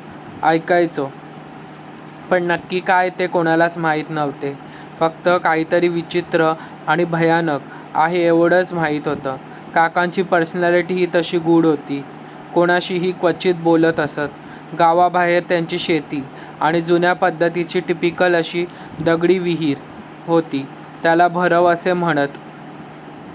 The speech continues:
संध्याकाळी सहा नंतर तेथे कोणीच फिरकत नसे. लोक म्हणायची, "तेथे एका अदृश्य शक्तीचे वावर आहे" आणि बऱ्याच लोकांना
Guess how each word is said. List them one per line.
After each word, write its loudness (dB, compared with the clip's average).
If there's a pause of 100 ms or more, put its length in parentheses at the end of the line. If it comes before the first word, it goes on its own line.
(480)
संध्याकाळी 2 (380)
सहा 4
नंतर 2
तेथे 0
कोणीच 0
फिरकत 0
नसे. -4 (380)
लोक 4
म्हणायची, 2
"तेथे 2
एका 2
अदृश्य 0
शक्तीचे -2
वावर 4
आहे" 0 (440)
आणि 2
बऱ्याच 2
लोकांना 2